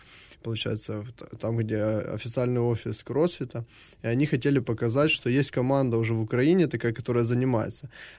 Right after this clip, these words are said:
А в Европе нет таких команд, потому как они только хотят её создавать. Вот в Бельгии, э, сами тренера, которые с нами проводили тренировку, говорят: «Мы хотим вот развивать это направление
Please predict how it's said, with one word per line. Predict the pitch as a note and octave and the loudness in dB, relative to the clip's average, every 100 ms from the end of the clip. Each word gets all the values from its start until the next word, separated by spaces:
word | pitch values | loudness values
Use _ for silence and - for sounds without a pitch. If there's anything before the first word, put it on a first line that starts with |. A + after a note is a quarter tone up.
| - | -4
А | B2 | -2
в | B2 | 4
Европе | D3 F3 A3 G3 | 6 6 6 6
нет | F3 E3+ | 6 6
таких | F#3 - F3 | 0 0 -2
команд, | - D3 D#3+ A3 A3 | 2 2 4 2 0
потому | D3 D3 D#3 E3+ | -2 4 4 4
как | D3 | 4
они | D#3 D#3 | 6 6
только | D#3 E3 D#3+ D3 | 6 4 4 0
хотят | C3 A#2+ C#3+ C#3+ | 0 2 2 2
её | C3 | 2
создавать. | - A#2+ B2+ B2 A2 | 0 0 4 4 2
Вот | F2+ A2 | -2 -6
в | |
Бельгии, | B2 D3 F#3+ D#3+ B2 A2+ - - - | 0 2 2 2 0 -2 -12 -14 -2
э, | A#2 A#2 A2+ | 2 2 2
сами | A#2+ A#2+ A#2+ A2 | 0 2 2 0
тренера, | B2+ B2 B2 D3 | 0 2 4 4
которые | F3+ D3+ B2 A#2 | 2 0 0 0
с | - | 0
нами | A2+ | -2
проводили | A2 A2+ A2+ A#2 | 0 0 2 0
тренировку, | A#2 A#2+ C3+ D#3+ A#2+ | 2 2 2 -2 -4
говорят: | A#2 A#2 A#2+ | 0 0 2
«Мы | C3+ D#3 | 0 0
хотим | A#2+ C3+ C3+ | 0 0 0
вот | A#2 A#2 | 0 0
развивать | A#2 A#2+ D#3 G3 | -2 0 0 0
это | E3+ D3+ | -2 0
направление | C#3 C3 C3 C3 B2+ A2+ | 0 2 2 4 4 2